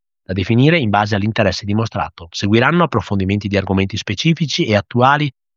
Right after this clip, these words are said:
da effettuarsi successivamente, se di gradimento. Il corso sarà svolto dal dottor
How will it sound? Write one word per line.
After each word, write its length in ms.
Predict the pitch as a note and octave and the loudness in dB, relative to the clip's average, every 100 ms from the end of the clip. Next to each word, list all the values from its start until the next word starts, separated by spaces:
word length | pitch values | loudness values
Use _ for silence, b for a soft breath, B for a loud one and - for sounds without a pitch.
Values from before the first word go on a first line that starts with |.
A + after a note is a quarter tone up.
| _ | _
da 80 | - | -2
effettuarsi 760 | C3+ C#3 B2+ D#3 F2 F2+ - F#2 | 0 0 2 2 2 0 -6 -4
successivamente, 880 | - C#3 C#3 - D3 A#2+ D2+ D2+ - | -4 -2 -2 2 2 2 -2 -10 -12
se 200 | - A#2+ | -4 -2
di 80 | A#2 | 2
gradimento. 640 | A#2+ A#2+ A2+ D2+ - E2+ - - | 2 2 0 -2 -10 -16 -18 -8
Il 120 | G2 | -4
corso 380 | - E3 - F#3+ | 2 2 2 0
sarà 240 | - F2 | 2 -2
svolto 420 | F2+ G2 B2+ B2+ | 0 2 2 0
dal 140 | C#3+ F#2+ | 0 0
dottor 360 | F2 - A2+ | 0 2 2